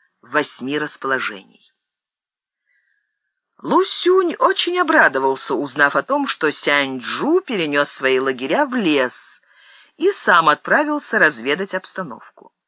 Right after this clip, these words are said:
Он увидел на равнине только один лагерь, где развивалось знамя с надписью "Военачальник передового отряда У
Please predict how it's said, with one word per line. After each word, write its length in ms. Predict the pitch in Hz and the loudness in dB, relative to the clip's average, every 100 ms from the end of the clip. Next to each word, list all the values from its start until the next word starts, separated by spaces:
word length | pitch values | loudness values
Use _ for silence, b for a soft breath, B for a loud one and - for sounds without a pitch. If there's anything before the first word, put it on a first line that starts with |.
| _ B B B | _ B B B
Он 180 | 147 196 | 0 2
увидел 360 | 196 254 254 | 2 0 2
на 100 | 226 | 4
равнине 520 | 214 185 196 254 247 226 | 6 4 0 0 0 -2
только 440 | 226 269 - 254 | -2 -2 -2 0
один 440 | 214 202 202 269 | 0 0 -2 -2
лагерь, 560 | 202 160 131 117 120 - _ - | 2 4 4 2 -6 -8 _ -20
где 200 | - 151 | -2 0
развивалось 600 | 147 131 131 170 190 160 | 2 2 4 4 4 -2
знамя 400 | 117 131 180 202 | 0 2 2 -2
с 120 | - | 0
надписью 680 | 123 117 - 180 - 233 247 b b | 0 0 -4 -8 -6 -6 -8 b b
"Военачальник 1000 | 139 156 139 120 - 185 240 233 220 - | 0 2 2 -2 0 2 2 0 -4 -4
передового 540 | 143 135 127 131 123 | -4 0 2 2 2
отряда 560 | 113 147 196 208 202 196 b _ _ - | 0 2 2 4 0 -2 b _ _ -6
У 320 | 175 180 175 | -2 0 -2